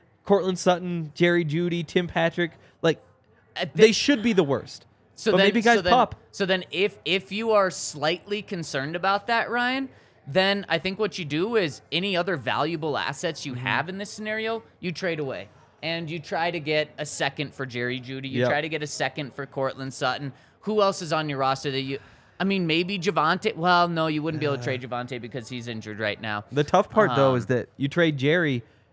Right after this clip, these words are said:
Speaker 1: you have to pay him four and a half million either way.
Speaker 2: Well.
Speaker 1: So now you have to pay his replacement,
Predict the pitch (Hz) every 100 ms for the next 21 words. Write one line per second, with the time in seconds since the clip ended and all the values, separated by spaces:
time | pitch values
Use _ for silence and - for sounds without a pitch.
0 | _ - 170 170 151 160 160 139 147 151
1 | 147 151 - 131 143 135 131 123 117 139
2 | - - _ 98 104 110 113 143 147 165
3 | 156 151 160 147 127 117 160 185 - 123